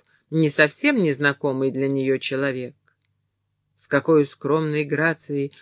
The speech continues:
она вчера ответила на мой поклон. Очень хорошо помню, что при первой нашей встрече у озера Комо я сказал ей: "Когда-нибудь я приеду в Парму посмотреть ваши прекрасные картины.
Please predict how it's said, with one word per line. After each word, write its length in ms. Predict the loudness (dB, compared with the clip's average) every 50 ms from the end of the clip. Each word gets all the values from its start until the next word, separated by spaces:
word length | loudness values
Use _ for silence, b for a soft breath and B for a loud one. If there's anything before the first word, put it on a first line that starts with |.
| b b
она 240 | 0 2 2 2 0
вчера 320 | -2 -4 -2 0 0 0
ответила 560 | 0 -2 -2 -2 -2 -2 0 -2 -6 -6 -4 -4
на 160 | -4 -2 -2
мой 200 | -2 -4 -4 -6
поклон. 760 | _ -6 -6 -6 -6 _ -10 -8 -6 -6 -6 -8 -10 -16 -20 _ _ _ _ _ _ _ _ _ _ _ _
Очень 340 | -4 -4 -2 -2 -2 -6 -4
хорошо 460 | -4 -2 -2 -2 -2 -2 -4 -6 -6
помню, 580 | -6 _ -2 0 0 0 0 -2 -6 -8 -10 b b b b b
что 220 | -10 4 4 4
при 180 | 4 4 0 0
первой 360 | 4 4 4 6 6 4 2
нашей 340 | 4 2 2 2 2 -2 -2
встрече 580 | -2 -2 0 2 2 2 2 0 -2 -4 -4 b b b b
у 120 | 2 6 8
озера 400 | 8 8 8 6 4 4 4 2
Комо 460 | _ _ 2 4 4 4 4 2 -2
я 180 | -2 -2 -4 -4
сказал 560 | -4 -4 0 0 0 2 2 0 0 0 -2
ей: 360 | -4 -8 -10 -12 -12 -12 -18 _ _ _ _ _ _ _ _ _ _ _
"Когда-нибудь 680 | 0 0 0 2 4 4 4 4 4 0 -2 -2 0 4
я 120 | 2 2
приеду 460 | 4 2 0 4 4 4 4 2 -2 -4
в 100 | -4 _
Парму 540 | _ 0 2 2 2 2 0 -2 -4 -4 b b b b b -2
посмотреть 600 | -2 -2 2 2 2 2 4 4 2 2 4 2
ваши 260 | 0 0 0 0 -6
прекрасные 720 | -2 -2 -4 -2 2 2 2 2 2 0 -4 -4 -4 -4
картины. 720 | 0 0 0 0 0 _ -6 -6 -4 -4 -4 -4 -8 -12